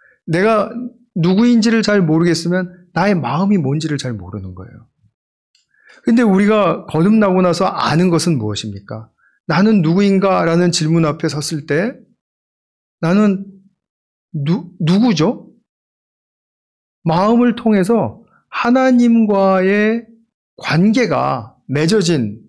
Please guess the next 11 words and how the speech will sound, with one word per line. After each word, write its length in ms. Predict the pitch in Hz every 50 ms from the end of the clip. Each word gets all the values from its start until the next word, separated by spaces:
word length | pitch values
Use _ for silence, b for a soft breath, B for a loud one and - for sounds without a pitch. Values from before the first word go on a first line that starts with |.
| _ _ _ _ _ _ -
그런 420 | - 208 240 240 208 170 - -
구원받은 580 | - - 135 143 160 190 208 226 208 196 196 175
사람이라면 760 | 147 160 165 190 180 156 127 120 110 107 113 117 107 104 107 - _ _ _ _ _ _ _ _ _ _ _ _ -
알 160 | 139 143 160
수 140 | 160 - 185
있죠. 240 | 143 - - 131 135
나는 520 | 139 151 180 208 233 240 233 - - - - _ _ _ _ _ _ _
하나님의 460 | - - 214 233 226 208 196 196 190
자녀다. 600 | 196 - 117 117 123 120 113 117 110 107 107 113 _ _ _ -
어떤 340 | - 190 170 180 247 226 196
자녀인가? 680 | 175 185 180 180 175 165 151 147 156 175 196 226 -